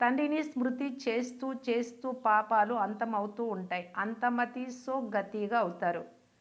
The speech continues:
దీనిపై ఒక ఉదాహరణ కూడా ఇస్తూ ఉంటారు. "నీవు ఒక గేదెవు" అని ఎవరో చెప్తే అతడు "నేను గేదెను, నేను గేదెను" అని భావించసాగాడు. తర్వాత ఎవరో "ఈ తలుపు ద్వారా బయటకు రా" అని అన్నప్పుడు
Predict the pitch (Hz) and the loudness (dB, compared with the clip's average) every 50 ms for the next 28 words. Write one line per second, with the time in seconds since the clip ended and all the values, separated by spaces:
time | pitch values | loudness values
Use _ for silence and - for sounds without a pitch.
0 | _ _ _ _ _ - 202 185 233 254 269 269 262 269 262 269 262 247 247 247 | _ _ _ _ _ -12 -4 -2 0 0 2 0 0 2 2 2 2 0 2 2
1 | 214 196 208 208 185 214 220 240 240 247 220 226 226 233 226 233 220 214 214 214 | 0 0 0 0 2 4 4 4 4 4 2 2 2 0 -2 0 0 0 0 -2
2 | 214 - - - - 220 190 180 180 185 180 180 170 175 180 - - - _ _ | -4 -8 -10 -4 -2 -2 0 0 -2 -2 0 0 0 0 -2 -8 -14 -20 _ _
3 | _ _ _ _ _ _ _ _ _ _ - 214 226 233 254 269 285 294 294 294 | _ _ _ _ _ _ _ _ _ _ -4 0 2 4 4 4 4 4 2 2
4 | 254 240 226 226 - 262 262 226 202 180 185 214 214 220 233 240 247 214 226 208 | 2 2 0 2 2 0 0 0 -2 -2 0 4 4 6 6 4 4 4 2 0
5 | 196 185 214 233 226 - - - 220 240 254 247 220 214 208 220 233 254 262 254 | 0 0 -2 -4 -4 -4 -2 0 0 0 0 0 0 0 0 0 0 0 -2 -2
6 | 254 - 254 254 - - 269 254 226 214 208 208 214 226 214 202 208 208 220 214 | -2 -6 -8 -8 -6 -6 -4 -2 -2 -2 -2 -4 -2 -2 0 0 0 0 -2 -4
7 | 208 - - - _ _ _ _ 240 240 247 254 262 226 208 220 233 220 226 233 | -8 -14 -20 -20 _ _ _ _ 0 2 4 4 2 2 0 2 4 4 4 4
8 | 214 233 220 220 220 220 220 226 226 226 226 226 226 208 185 180 208 220 220 226 | 4 2 0 0 -2 -2 -2 -2 -2 -2 -2 -2 -4 -4 -6 -4 0 2 4 4
9 | 233 220 240 233 226 240 240 - 226 240 262 254 226 202 220 208 202 208 208 233 | 4 4 2 2 2 0 0 0 2 2 2 0 2 4 6 6 6 6 6 2
10 | 233 233 226 - 247 240 247 - - 202 175 175 170 170 165 156 - - - - | -2 -2 -2 -2 -2 -2 -2 -2 -2 -2 -2 0 0 -2 -2 -2 -4 -8 -14 -18
11 | _ _ _ _ _ _ _ _ _ - 262 254 262 277 269 262 262 240 240 233 | _ _ _ _ _ _ _ _ _ 0 2 6 6 6 6 6 4 2 2 2
12 | 233 240 247 247 247 240 247 - - - 240 254 247 247 240 226 233 233 - 269 | 2 2 2 2 0 0 -2 -6 -6 -4 -4 -4 0 0 0 0 0 -2 -4 -6
13 | 240 220 240 226 220 220 214 226 214 190 196 196 208 220 214 240 247 247 202 190 | -4 -2 0 0 2 4 2 2 2 0 -2 -2 -2 -2 -2 -2 -4 -2 0 4
14 | 196 202 208 196 196 208 226 233 220 202 202 208 220 214 214 - 190 190 190 202 | 6 6 6 6 4 2 0 0 0 0 2 0 0 0 -2 -4 -6 -4 -6 -8